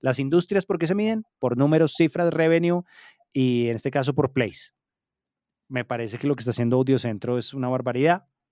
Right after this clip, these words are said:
Hay otros casos de Latinoamérica, eh, en, en Perú, compañías de radio como R P P tienen su network de podcast, como,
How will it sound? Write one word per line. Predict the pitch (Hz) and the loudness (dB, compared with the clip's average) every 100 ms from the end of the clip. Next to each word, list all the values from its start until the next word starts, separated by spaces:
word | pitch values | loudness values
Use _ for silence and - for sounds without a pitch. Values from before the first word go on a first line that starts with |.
| _ _ _ _ _ _ _ | _ _ _ _ _ _ _
Hay | 120 120 | -4 -2
otros | 120 131 | -2 -4
casos | - 135 127 | 0 0 2
de | 135 | 0
Latinoamérica, | 131 127 117 107 110 131 131 - - - - - | 0 0 -2 -4 -4 -2 -2 -4 -20 -20 -20 -12
eh, | 127 120 117 110 107 107 _ - | -2 0 0 0 -4 -8 _ -8
en, | 120 113 107 - | -6 -4 -6 -4
en | 135 | -4
Perú, | 131 117 139 175 175 | -2 0 2 2 2
compañías | 160 139 120 120 120 | -2 0 -2 -2 0
de | 131 | 2
radio | 135 135 135 | 2 2 0
como | 143 131 117 | -2 0 0
R | 113 123 | 0 -2
P | 127 | -4
P | 135 139 | 0 0
tienen | 135 131 117 | 2 0 0
su | 113 120 | -2 -4
network | 117 120 120 | -4 -2 -2
de | 127 | -2
podcast, | 180 185 185 - 170 160 | 2 4 2 0 0 0
como, | - 131 127 123 117 117 110 | 0 -2 0 0 -2 -4 -6